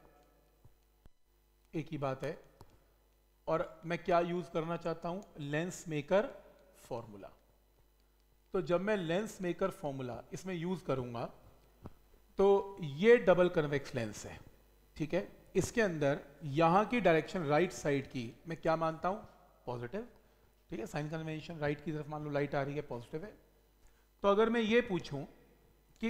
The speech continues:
इसके अंदर ये बताओ कि ये जो कर्वेचर देख रहे हो, ये देख रहे हो कर्व, इसका सेंटर कहाँ मिलेगा, राइट की लेफ्ट? जब मैं स्फीयर कंप्लीट करूंगा, सेंटर कहाँ मिलेगा इसका? राइट मिलेगा। तो इसका सेंटर मान लो यहाँ पर है, at a distance of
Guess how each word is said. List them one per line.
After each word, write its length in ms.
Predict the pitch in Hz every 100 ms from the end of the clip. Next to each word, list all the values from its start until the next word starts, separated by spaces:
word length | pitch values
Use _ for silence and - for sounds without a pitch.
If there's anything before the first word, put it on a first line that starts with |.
| 233
इसके 260 | 190 - 233
अंदर 440 | 208 190 196 202 -
ये 180 | 156 226
बताओ 400 | 202 175 156 180
कि 120 | 190 214 160
ये 200 | 165 214
जो 120 | 262 277
कर्वेचर 540 | 196 170 170 170 214
देख 240 | 170 156
रहे 80 | 147
हो, 80 | 139
ये 80 | 151
देख 200 | 175 214
रहे 80 | 254
हो 80 | -
कर्व, 220 | 185 - - - - _ _ _ - - _ 240
इसका 260 | - 277
सेंटर 460 | 269 208 190 190 226
कहाँ 220 | 233 208
मिलेगा, 320 | 214 196 180 151
राइट 480 | 143 147 220 254 -
की 80 | 262
लेफ्ट? 360 | 190 131 - - - _ - _ _ _ _ _ _ _ _ _ _
जब 120 | 131
मैं 60 | 131
स्फीयर 280 | - 143 143
कंप्लीट 360 | 156 147 160 151
करूंगा, 260 | 156 165
सेंटर 320 | 160 147 143 135
कहाँ 140 | 175
मिलेगा 260 | 175 180 185
इसका? 220 | 180 190
राइट 220 | 175 185
मिलेगा। 340 | 196 196 208 277 - - - - - _
तो 60 | -
इसका 340 | 156 - 196 190
सेंटर 520 | - 156 156 170 185
मान 180 | 175 165
लो 80 | 185
यहाँ 220 | 147 147
पर 180 | 151 180
है, 340 | 208 - - -
at 180 | 143
a 60 | 175
distance 420 | 156 - 175 165
of 120 | 185